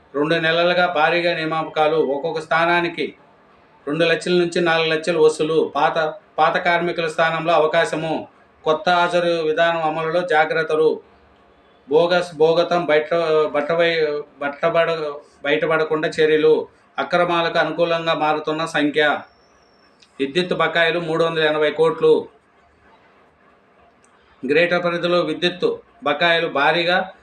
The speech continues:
పేరుకుపోయాయి. శివారు ప్రాంతంలో చాలా మటుకు పరిశ్రమ రంగాలు మూతపడడం, అధికార నిర్లక్ష్యంతో సకాలంలో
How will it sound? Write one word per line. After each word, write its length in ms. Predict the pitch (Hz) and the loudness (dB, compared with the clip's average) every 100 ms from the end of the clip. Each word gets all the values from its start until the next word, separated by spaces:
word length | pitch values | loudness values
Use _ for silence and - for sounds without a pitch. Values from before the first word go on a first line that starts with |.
| _ - | _ 0
పేరుకుపోయాయి. 840 | 156 165 170 165 160 151 151 156 | 0 0 -2 0 2 2 2 -2
శివారు 380 | - 160 175 170 | -2 0 2 0
ప్రాంతంలో 720 | - 165 165 160 165 185 208 - _ _ _ _ _ _ _ _ - | 0 -2 0 -2 0 0 -2 -8 _ _ _ _ _ _ _ _ -2
చాలా 280 | 151 165 170 | 0 2 0
మటుకు 540 | 165 170 165 190 202 - _ _ 151 | -2 -4 -4 -4 -6 -10 _ _ -4
పరిశ్రమ 380 | 156 - 180 | -2 0 0
రంగాలు 560 | 170 165 165 165 190 233 - 135 | 2 2 2 2 2 -2 -6 -6
మూతపడడం, 680 | 156 160 160 156 160 160 160 _ _ 131 | -4 -2 2 4 4 0 -6 _ _ -4
అధికార 380 | 170 180 175 | -2 0 0
నిర్లక్ష్యంతో 840 | 170 165 160 160 165 156 170 196 - - _ _ _ _ _ _ _ _ _ _ _ _ _ | 0 -2 -2 -2 -4 -2 0 0 -2 -12 _ _ _ _ _ _ _ _ _ _ _ _ _
సకాలంలో 800 | - 156 170 175 175 175 165 - | -4 0 2 2 2 2 2 -2